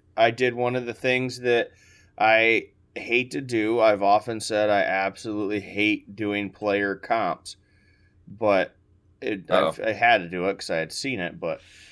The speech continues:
Speaker 1: tell me if I'm way off on this. And I wanted to do it 'cause we didn't, we still don't really know who tight end two is, to be honest with you. We think it's Jatavian Sanders, and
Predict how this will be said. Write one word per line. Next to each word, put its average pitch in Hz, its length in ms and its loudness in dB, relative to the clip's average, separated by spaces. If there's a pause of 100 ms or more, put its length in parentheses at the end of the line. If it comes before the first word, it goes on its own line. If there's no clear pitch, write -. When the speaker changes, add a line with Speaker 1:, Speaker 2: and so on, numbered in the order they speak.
(160)
Speaker 1:
tell 185 140 -4
me 220 100 -6
if 170 120 -2
I'm 143 140 2
way 143 180 0
off 147 240 2
on 87 160 -4
this. 82 200 -8
And 120 100 -2
I 131 40 2
wanted 147 300 -2
to 107 60 -12
do 113 120 0
it 98 100 -4
'cause 107 280 -6
we 156 160 0
didn't, 98 420 -4
we 156 140 -4
still 208 360 -4
don't 82 220 -6
really 87 220 -6
know 85 200 -6
who 90 120 -10
tight 82 300 -10
end 80 200 -14
two 92 280 -6
is, 82 160 -8
to - 80 -20
be 95 160 -8
honest 90 300 -8
with 95 160 -10
you. 104 100 -6
We 98 100 -6
think 113 280 -6
it's - 140 -12
Jatavian 87 540 -8
Sanders, 92 480 -6
and 95 200 -10